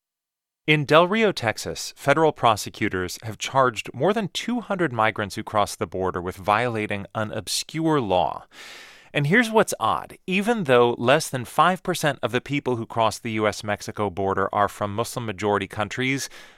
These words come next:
an L A Times investigation finds that more than sixty percent of the people charged in these cases are from those countries, places like Afghanistan, Syria, Iran, and Mali.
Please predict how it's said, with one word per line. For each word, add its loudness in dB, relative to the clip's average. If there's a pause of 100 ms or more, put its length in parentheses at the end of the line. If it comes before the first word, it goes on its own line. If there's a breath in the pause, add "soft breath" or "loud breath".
(100 loud breath)
an -6
L 6
A 2
Times -2
investigation -2
finds 0
that -2
more 0
than -4
sixty -4
percent -2
of -12
the -4
people -6
charged 0
in -6
these -4
cases -4
are 2
from 2
those 2
countries, -8
places -10
like -2
Afghanistan, -2
Syria, 0
Iran, 2
and -10
Mali. 0